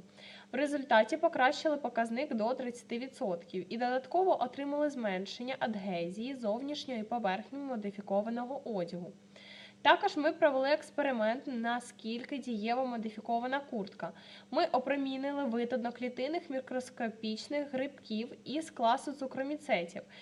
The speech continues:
що широко використовуються у виробництві алкогольної та хлібопекарської продукції "Сач Сервізіал". Крім двох контрольних зразків, ще було задіяно вісімнадцять.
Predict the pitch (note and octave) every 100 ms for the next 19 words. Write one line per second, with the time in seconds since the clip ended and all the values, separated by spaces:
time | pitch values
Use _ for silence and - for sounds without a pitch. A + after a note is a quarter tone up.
0 | - - - F#4 F#4+ D#4+ F4 F4+ D#4+ C#4
1 | C#4 C#4 C#4 - C#4 D4+ D4+ D#4 C4 C4
2 | A3 A#3 B3+ - C4 B3 A3 G#3+ G#3+ A3+
3 | B3+ C4+ C4 B3 A#3+ A3 A3 G#3 G#3+ G#3
4 | G#3+ - A#3+ C#4 C#4+ C#4+ F#3+ - - D4
5 | D#4 - A#3+ - - D4 B3 F3+ - E3
6 | F3 - - - - - - D4+ F4+ D#4+
7 | B3 B3+ - E4 C#4 B3 B3+ C#4+ A#3+ C4
8 | B3+ - A3 C#4+ - B3+ C4 C4+ B3 B3+
9 | C#4 B3 A3+ A#3+ C#4 C4+ C4 - D#4 C4
10 | E3+ - F#3